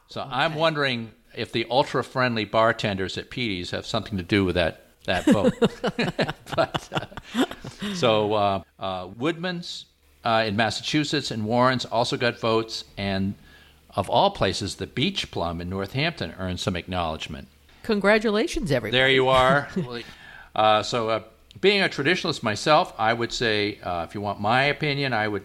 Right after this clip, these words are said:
Speaker 1: I'd, Bob's would get my vote, and Warren's would be a close second.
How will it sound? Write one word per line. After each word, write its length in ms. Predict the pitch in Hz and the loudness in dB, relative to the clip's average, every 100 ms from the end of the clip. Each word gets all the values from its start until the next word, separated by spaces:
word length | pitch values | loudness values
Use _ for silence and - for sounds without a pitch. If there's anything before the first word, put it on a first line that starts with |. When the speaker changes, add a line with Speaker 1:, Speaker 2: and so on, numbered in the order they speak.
| - | -6
Speaker 1:
I'd, 320 | 104 104 - | -6 -6 -2
Bob's 360 | 123 127 131 113 | 2 4 2 -2
would 100 | 98 | -4
get 180 | 98 | -4
my 220 | 107 120 139 | 0 2 2
vote, 300 | 104 98 - | 0 -4 -4
and 160 | 98 | -4
Warren's 400 | 95 107 110 101 | 0 4 4 2
would 100 | 104 | -4
be 120 | 87 87 | -6 -8
a 20 | |
close 300 | - 95 - | -8 -8 -6
second. 480 | - 123 - 98 | -2 -2 -2 -8